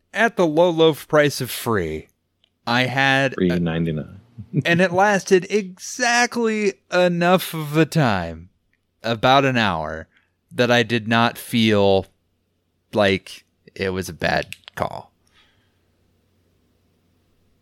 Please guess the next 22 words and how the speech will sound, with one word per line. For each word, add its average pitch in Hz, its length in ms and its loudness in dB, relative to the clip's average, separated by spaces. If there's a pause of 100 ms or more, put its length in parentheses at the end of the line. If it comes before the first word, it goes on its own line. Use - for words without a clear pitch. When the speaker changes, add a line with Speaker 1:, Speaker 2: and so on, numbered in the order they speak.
(160)
Speaker 1:
So, 127 400 2
for 190 320 2
free, 120 580 2
and 117 180 -4
with 151 160 -2
it 151 140 -4
being 131 300 0
so 120 180 -2
short, 101 500 -4
I 110 120 -2
had 117 260 0
a 117 80 -4
fun 117 320 -4
time 92 500 -4
learning 104 400 -2
about 92 340 -2
space - 500 -8 (120)
and 95 220 -8
the 90 140 -4
I 82 160 -2
S - 200 -8
S. - 340 -16